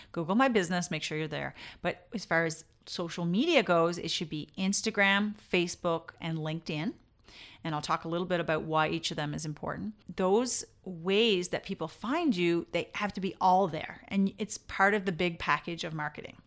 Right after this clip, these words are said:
Let's dive into the three platforms that I mentioned. And the first one is Facebook. I'm then gonna talk about Instagram, and then I wanna finally wrap up with LinkedIn, okay? So these are my top three, my favorite social media platforms. And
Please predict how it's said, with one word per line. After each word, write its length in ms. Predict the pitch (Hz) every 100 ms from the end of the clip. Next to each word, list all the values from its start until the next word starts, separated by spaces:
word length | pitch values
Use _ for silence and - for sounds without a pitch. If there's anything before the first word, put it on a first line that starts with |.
| _
Let's 400 | 226 277 403 -
dive 340 | - 269 247 202
into 840 | 208 202 196 - 196 180 180 170
the 120 | 165
three 240 | 175 170 165
platforms 580 | 165 165 - 175 160 160
that 120 | 160
I 80 | 156
mentioned. 480 | 147 147 156 151 -
And 300 | 180 175 185
the 80 |
first 380 | 190 226 247 -
one 340 | 208 196 190 175
is 460 | 175 170 165 165 - - - -
Facebook. 600 | 233 233 - 226 214 208 - - -
I'm 140 | 180 175
then 180 | 180
gonna 120 | 180 170
talk 220 | 165 180
about 220 | 170 -
Instagram, 760 | 196 190 - 180 175 165 160 160
and 120 | 170
then 120 | 165
I 20 | 156
wanna 240 | 156 151
finally 500 | - 160 160 170 160
wrap 260 | 165 160 -
up 140 | -
with 180 | 170 -
LinkedIn, 500 | 185 170 - - -
okay? 320 | - 180 262 - -
So 120 | - 226
these 280 | 247 311
are 60 | 427
my 160 | 415 220 -
top 460 | - 185 190 -
three, 640 | - - 170 165 160 160 -
my 140 | 160
favorite 640 | 151 - - 180 175 165 170
social 320 | - 156 -
media 260 | 151 147 151
platforms. 640 | - 139 - - - - - - - -
And 220 | 202